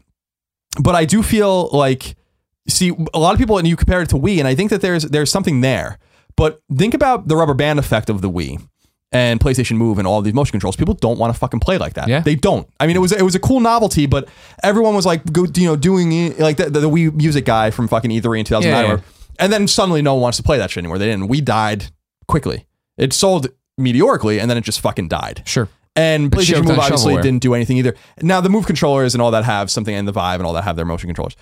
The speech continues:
Speaker 1: But there's a rubber band effect where everyone's like, "No, we like playing with a controller." But I don't, th-, so it's, so it's a gimmick,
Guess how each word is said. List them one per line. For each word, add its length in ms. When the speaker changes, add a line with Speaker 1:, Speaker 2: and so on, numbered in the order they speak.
Speaker 1:
But 320
there's 300
a 40
rubber 220
band 160
effect 160
where 80
everyone's 180
like, 100
"No, 120
we 120
like 220
playing 220
with 100
a 20
controller." 560
But 120
I 100
don't, 380
th-, 220
so 160
it's, 220
so 140
it's 100
a 40
gimmick, 380